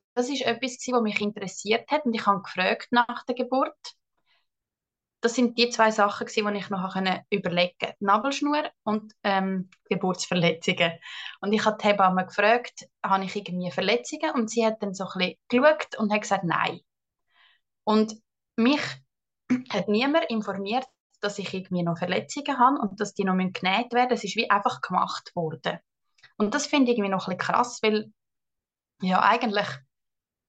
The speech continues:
ja, könnte ich ja vielleicht auch sagen, ich will nicht, dass man die näht. Oder ich weiss doch auch nicht. Auf jeden Fall haben sie dann die noch genäht und ich kann, ähm, bin recht gerissen gewesen. Also ich habe Dammriss zweiten Grad oder dritten Grad sogar gehabt. Also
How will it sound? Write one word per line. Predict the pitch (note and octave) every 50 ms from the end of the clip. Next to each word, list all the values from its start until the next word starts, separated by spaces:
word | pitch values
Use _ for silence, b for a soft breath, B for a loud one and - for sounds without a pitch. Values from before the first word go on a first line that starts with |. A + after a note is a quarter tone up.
| _ -
ja, | F#3+ G3
könnte | G3 - G#3 F#3+ F#3 -
ich | F3+ F3+
ja | F#3
vielleicht | F3 - F#3 F#3 F#3 - - F3
auch | E3+
sagen, | E3 - F3 E3+ - F3
ich | E3+ F3
will | F3 F3 F3 -
nicht, | F#3 F#3+ G#3+ - -
dass | C#4+ D4
man | D4+ D4+ D4+
die | D4+ D#4
näht. | D#4+ E4+ G#4+ G4 F#3+ D#3 - - -
Oder | F#3 F3 F3+
ich | F3+ F3 -
weiss | F#3+ F#3+ F#3+ -
doch | - - - - E3+
auch | F3 F#3
nicht. | G3 F#3 E3 E3 D#3+ F3
Auf | -
jeden | - G3+ G#3 G#3
Fall | G3+ G#3+ G3+ F#3+ G3 F#3+ - _ _ _ _ _ _ _ _ _ _
haben | - G3 G3+
sie | G3 - -
dann | G3+ G3
die | F#3 G3+ G3
noch | F#3+ F#3 F3+ -
genäht | - G3 F#3 G3 A#3 C#4 C#4+ C#4+ -
und | - G#3 G3 F#3+
ich | G#3 -
kann, | - G3+ G3 F#3+ F#3+ G3 G3+ G#3 -
ähm, | F#3+ F3+ F3+ F3+ F3+ F3 F3 F3 F3 F3+ - _ _ _
bin | - G3 F#3
recht | F#3+ A3 - - -
gerissen | - G#3 A#3+ A#3+ A#3+ - C#4+
gewesen. | - - _ _ - - D4+ D4
Also | C#4 -
ich | G#3+ -
habe | - F#3+ F#3+
Dammriss | F3 F3+ F#3+ F#3+ G3 G3+ F#3+ F#3 - - - - _ _ _ _
zweiten | - F#3+ F#3 F#3+ F#3+ - A3+
Grad | - A#3 A#3+ B3 B3+ B3+ - - - _ _ _ _ _
oder | G3+ F#3 F#3+
dritten | F3+ A3+ B3 B3 B3+ - C4
Grad | - A3 A3+ A#3 A#3 -
sogar | A#3+ A3+ G#3+ G#3+ A3+ A3+ -
gehabt. | - D#3+ D#3 - - - _ _ _ _ _ _ _ _ _ _
Also | - G#3 F#3+ A3 G#3 G#3 G#3 G#3